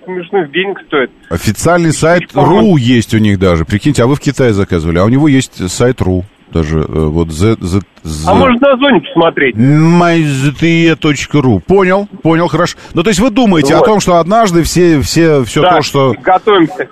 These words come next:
Speaker 2: Мгм.
Speaker 1: готовимся.
Speaker 2: Готовимся, готовимся, готовимся. Вот нужно понять, как из экосистемы выскочить, потому что, м, э, это же на самом деле, м, не знаю,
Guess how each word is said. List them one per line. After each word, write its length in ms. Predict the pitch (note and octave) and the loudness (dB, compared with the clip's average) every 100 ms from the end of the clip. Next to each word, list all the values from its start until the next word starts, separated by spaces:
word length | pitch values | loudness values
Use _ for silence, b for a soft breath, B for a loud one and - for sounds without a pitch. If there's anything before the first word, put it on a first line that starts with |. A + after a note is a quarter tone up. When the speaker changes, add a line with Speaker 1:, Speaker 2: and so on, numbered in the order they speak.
| - | -8
Speaker 2:
Мгм. 160 | D#3+ | -2
Speaker 1:
готовимся. 440 | B2+ G#3 F3+ G#2+ G#2 | 0 2 0 -2 -8
Speaker 2:
Готовимся, 680 | F2+ C3 C3+ D3+ B2 - F#2 | -2 -2 0 0 0 -2 0
готовимся, 500 | A#2+ - F#3+ E3 B2+ | 0 2 0 0 0
готовимся. 340 | C3 C#3+ - B B B | 0 0 -4 B B B
Вот 160 | C#3 D#3 | -4 -2
нужно 220 | D#3 D#3 | -2 0
понять, 300 | E3 E3 D3+ | 0 0 0
как 240 | D#3+ D3+ | -2 0
из 140 | D3+ C#3+ | -2 0
экосистемы 760 | - - E3 - C#3 G#2+ F#2+ | -2 -2 -4 0 0 0 0
выскочить, 540 | F2+ E2+ - C#2 C#2 | -2 -4 -6 -10 -12
потому 280 | - F#2+ G#2 | -8 -4 -2
что, 280 | F#2 A2 G2+ B B G#2 _ | -2 -2 -2 B B -20 _
м, 260 | F#2+ G2 G2+ | -2 0 0
э, 40 | |
это 580 | G2 G2 F#2+ - A#2 C3 | 2 2 2 2 -2 -2
же 480 | G#2+ B2+ B2 A#2+ A2 _ _ | -2 0 2 0 -4 _ _
на 140 | - A#2+ | -4 -2
самом 360 | F3+ F#3 D3 | 0 0 0
деле, 440 | C3 D#3+ C#3+ B2+ G#2+ _ _ _ _ | 0 0 2 0 -2 _ _ _ _
м, 840 | - - F#2+ F#2+ F#2+ F#2+ F#2 F#2+ G#2 | -16 -10 -6 -2 -2 0 0 0 0
не 200 | C3 E3+ | 2 2
знаю, 500 | E3+ C3+ F#2+ C#2 | 0 0 -2 -6